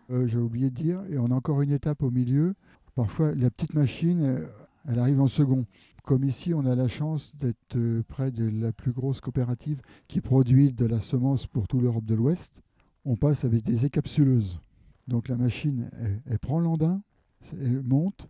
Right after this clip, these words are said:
récupère les graines, les cap-, toutes les capsules, elle écrase les capsules, récupère la graine d'un côté,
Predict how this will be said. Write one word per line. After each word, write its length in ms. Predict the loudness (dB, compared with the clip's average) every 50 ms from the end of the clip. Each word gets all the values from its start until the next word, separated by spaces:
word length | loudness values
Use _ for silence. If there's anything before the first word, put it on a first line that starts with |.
| _ _
récupère 500 | -2 0 0 0 0 -4 -2 0 2 2 2
les 100 | 2 0
graines, 380 | 0 0 0 0 0 -2 -4 -8 _ _ -8
les 100 | -6 -2
cap-, 160 | -2 -2 0
toutes 160 | 0 0 0
les 60 | 0 -2
capsules, 460 | -2 -2 -2 2 2 2 2 2 -2 _ _ _ _ _
elle 100 | 0 0
écrase 360 | 0 0 0 -2 0 2 2
les 60 | 0
capsules, 440 | 2 0 -2 -2 0 0 0 0 0 -2 _ _ _
récupère 480 | -2 -2 -2 0 0 -2 0 2 2 2
la 100 | 2 0
graine 240 | 0 0 -2 0 0
d'un 100 | -2 0
côté, 400 | 0 0 -2 _ 0 -2 -2